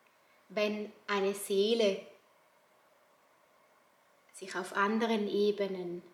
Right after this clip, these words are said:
der geisten-, geistigen Ebene entscheidet, zu dir zu kommen, entscheidet sie sich im richtigen Zeitpunkt. Die Planetenstellung stimmt, der Tag stimmt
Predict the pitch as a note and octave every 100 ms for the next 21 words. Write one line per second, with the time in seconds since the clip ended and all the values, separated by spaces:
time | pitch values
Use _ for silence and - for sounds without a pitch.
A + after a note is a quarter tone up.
0 | _ _ _ _ _ _ - F#3+ F#3+ F#3
1 | F#3+ - G#3 F#3+ - G3 G3 G#3 - G3
2 | G3 G3 G3+ F#3+ F#3+ F#3+ - - F#3 F#3
3 | F3 - - _ _ _ _ _ _ -
4 | G3 - G#3 A#3+ A#3+ A3 - F#3+ E3+ E3+
5 | E3+ - - _ _ _ _ _ _ _
6 | _ _ - - - G3+ G3+ G#3 F#3+ G#3+
7 | A3 A3 - - A3 - - G3+ G3 G3+
8 | G3 - G3+ F#3+ F#3 - F#3 G3 - -
9 | F#3 F3 - - - _ _ _ - -
10 | - G3+ - F#3+ F#3+ G#3 A3+ A#3+ - -
11 | G#3 G#3+ A3 A3 - - A3 A3 - -
12 | _ _ _ _ _ _ _ _ _ _
13 | _ _ _ - G3 G3 F#3+ E3+ A3+ -
14 | - A3+ G#3+ G#3